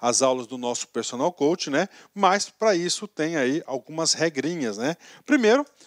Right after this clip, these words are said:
você tem que se inscrever no nosso canal do YouTube, né? E de preferência marcar aquele sininho pra você ter a notificação das aulas, né? Nós temos alguns programas aí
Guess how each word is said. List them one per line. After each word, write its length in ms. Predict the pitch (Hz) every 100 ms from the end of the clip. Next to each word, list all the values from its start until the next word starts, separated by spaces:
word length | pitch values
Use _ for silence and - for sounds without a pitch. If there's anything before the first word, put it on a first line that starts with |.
| _ -
você 200 | 160 208
tem 160 | 190
que 120 | 180
se 120 | - 202
inscrever 480 | - 190 143 175
no 80 | 196
nosso 280 | 156 156 -
canal 360 | - 135 135 131
do 160 | 123
YouTube, 600 | 135 151 - - 240 156
né? 180 | 123 156 190 - -
E 100 | 147
de 120 | 170
preferência 600 | - 165 - 147 156 -
marcar 360 | 143 135 - 147
aquele 280 | - 139
sininho 440 | 135 - 131 139 139
pra 160 | -
você 200 | 123 -
ter 200 | 135 -
a 60 | 127
notificação 680 | 131 135 - 131 123 - 120
das 220 | 170 170
aulas, 320 | 139 196 180
né? 180 | 120 165 - - -
Nós 120 | 135
temos 200 | - 156
alguns 280 | 147 135 160
programas 600 | - 143 117 139 135 127
aí 260 | 120 120